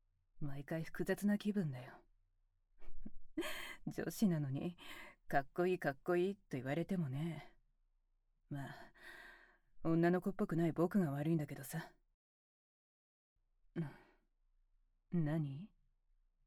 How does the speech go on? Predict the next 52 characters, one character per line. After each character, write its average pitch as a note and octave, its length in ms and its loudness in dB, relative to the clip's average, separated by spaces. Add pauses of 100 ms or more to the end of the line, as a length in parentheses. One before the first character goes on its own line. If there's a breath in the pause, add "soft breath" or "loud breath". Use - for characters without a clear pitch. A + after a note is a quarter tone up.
(200)
<laughs> - 240 2 (1080 loud breath)
励 E3 300 6
ま F#3+ 100 2
し - 60 -6
て E3+ 100 -2
く E3 100 -4
れ D#3+ 100 0
る E3+ 80 2
の D#3 100 0
か D#3 200 -6
い？ - 120 -12 (960)
す - 160 2
ま D3 140 2
な F3 80 0
い D3 80 -4
ね。 D#3 240 -2 (580 loud breath)
気 E3 140 2
を D#3+ 60 2
使 - 180 -6
わ D#3+ 80 -4
せ D#3+ 100 -8
て - 80 -8
し D3+ 140 -8
ま D3 80 -4
っ - 60 -12
て。 - 180 -12 (1120)
け E3 140 -10
ど、 C#3 100 -6 (1160)
悪 E3 260 6
い F3+ 60 0
気 D#3+ 120 -4
は C#3+ 60 -2
し - 60 -8
て F3 120 0
な F3+ 120 2
い F#3+ 80 2
の E3+ 80 0
は C3+ 100 -4
本 C#3+ 220 -2
当 E3+ 160 0
だ F#3 100 -2
か D#3 140 -8
ら、 D#3 180 -8 (580)
大 C#3 180 -4
丈 - 140 -4
夫 D3+ 100 -4
さ。 - 220 -8 (840)
あ D#3 80 6
り D#3+ 120 6
が D#3+ 120 2
と - 120 -2
う。 - 80 -12